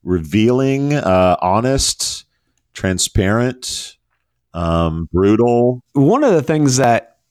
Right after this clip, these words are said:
Speaker 2: we get out of Colin is that, you know, he has a vision, and one of the, the visions for his organization is definitely close partnership with Google.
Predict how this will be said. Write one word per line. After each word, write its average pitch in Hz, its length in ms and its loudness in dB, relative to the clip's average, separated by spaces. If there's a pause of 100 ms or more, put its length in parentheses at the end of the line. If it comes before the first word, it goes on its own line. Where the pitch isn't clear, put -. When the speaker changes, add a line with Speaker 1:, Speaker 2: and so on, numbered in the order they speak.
Speaker 2:
we 127 200 2
get 127 180 0
out 117 140 0
of 104 80 -2
Colin 107 380 0
is 104 420 2
that, 110 340 2
you 113 80 2
know, 107 120 2
he 180 220 2
has 170 200 -2
a 120 60 2
vision, 123 540 2 (580)
and 120 520 0
one 120 420 2
of 147 180 -2
the, 127 120 0
the 120 280 0
visions 117 560 2
for 117 360 0
his 120 260 2
organization 107 720 0
is 113 180 2
definitely 151 400 -2
close 135 300 0
partnership 110 500 -4
with 107 160 -4
Google. 110 400 0